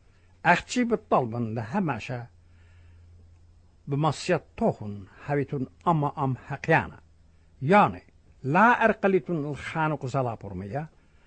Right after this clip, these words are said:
لا بشتون البارة من حقيانا. وب خشفتي إيلا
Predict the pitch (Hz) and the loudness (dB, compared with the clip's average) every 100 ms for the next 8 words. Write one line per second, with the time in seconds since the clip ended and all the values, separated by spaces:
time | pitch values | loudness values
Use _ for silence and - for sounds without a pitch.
0 | _ 127 180 247 247 214 - - 170 165 | _ 0 4 4 4 0 -2 -6 -4 -2
1 | 143 170 110 104 113 104 123 139 104 76 | 0 0 0 -4 -6 -6 -6 -6 -8 -10
2 | - _ - - - - - - _ _ | -20 _ -20 -20 -20 -20 -20 -20 _ _
3 | _ _ - _ _ - - - - - | _ _ -20 _ _ -20 -20 -20 -20 -20
4 | - - 269 269 - - - _ - - | -20 2 2 2 -2 -20 -20 _ -16 -8
5 | - 285 285 - 147 - 175 123 117 | 0 6 6 4 -4 4 6 6 -2